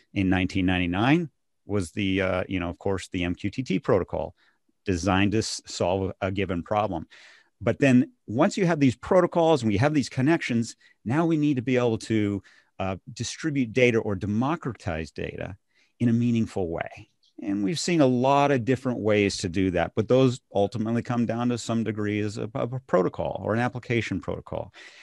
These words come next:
And the prevalent ones are obvious: H T T P S, perhaps H T M L. You know, there's several on the, on the website of things. Uh, there's json. You know, json is, is well suited for,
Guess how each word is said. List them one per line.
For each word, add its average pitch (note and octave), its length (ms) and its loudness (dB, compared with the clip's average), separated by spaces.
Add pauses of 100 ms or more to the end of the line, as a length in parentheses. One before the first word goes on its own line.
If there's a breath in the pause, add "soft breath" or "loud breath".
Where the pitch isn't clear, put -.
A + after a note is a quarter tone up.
(260 loud breath)
And C4 100 4
the G3+ 60 2
prevalent D#3 400 6
ones B2 300 6
are A#2 260 2 (180)
obvious: - 560 0
H - 220 -4
T - 100 -8
T - 140 -10
P C3 220 6
S, A#2 400 6 (100)
perhaps F2+ 380 -2
H - 320 -6
T A2+ 100 -2
M A#2+ 100 0
L. A2 380 0 (320 soft breath)
You F#2+ 120 -12
know, F#2 60 -8
there's F#2+ 180 -4
several A2 440 4
on G#2 160 4
the, G2 180 0
on G#2 140 -2
the G2 80 -4
website F#2+ 640 0
of E2+ 100 -6
things. F2 440 -10 (300 loud breath)
Uh, A2 120 2
there's C3 220 4
json. D3 560 0 (220)
You G#2+ 80 -8
know, E2+ 60 -8
json F#2+ 520 -4
is, A2 400 -6
is A2 220 -10
well A#2+ 280 2
suited A#2+ 540 0
for, G2 480 0